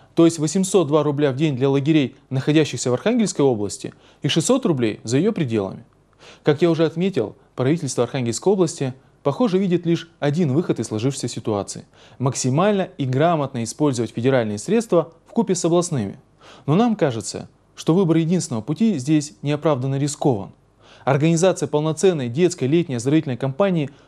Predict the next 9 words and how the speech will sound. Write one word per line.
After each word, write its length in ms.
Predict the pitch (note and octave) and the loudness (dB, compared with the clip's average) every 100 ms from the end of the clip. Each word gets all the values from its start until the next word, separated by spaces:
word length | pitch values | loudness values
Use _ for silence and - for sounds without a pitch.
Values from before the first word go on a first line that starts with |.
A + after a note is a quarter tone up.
| - | -6
очень 260 | B2 D3+ | -2 0
важная 380 | C#3 E3+ B2+ A2+ | 2 2 2 -4
задача 380 | G#2+ A#2 A2 A2 | -2 -2 -2 -4
власти, 500 | G#2 F3 F3+ - - _ _ _ | 0 2 0 -6 -16 _ _ _
и 100 | D#3 | -2
рисковать 400 | E3+ F3 F#3+ E3+ | 0 2 0 2
тут 140 | F#3+ D3 | -2 -4
не 80 | |
стоит. 360 | C#3+ - G#2+ - | -6 -4 -4 -4